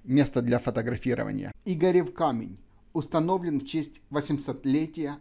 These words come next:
основания города. Слева можем увидеть деревянную башню. С нее открывается хороший вид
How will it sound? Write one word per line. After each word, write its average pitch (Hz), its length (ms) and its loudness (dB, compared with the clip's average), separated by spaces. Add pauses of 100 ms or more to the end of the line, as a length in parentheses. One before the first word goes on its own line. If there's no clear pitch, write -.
основания 131 800 0
города. 120 580 0 (180)
Слева 165 560 4
можем 170 380 6
увидеть 175 460 2
деревянную 160 600 6
башню. 120 560 0 (640)
С - 120 -10
нее 196 260 6
открывается 170 680 4
хороший 151 460 2
вид 151 320 0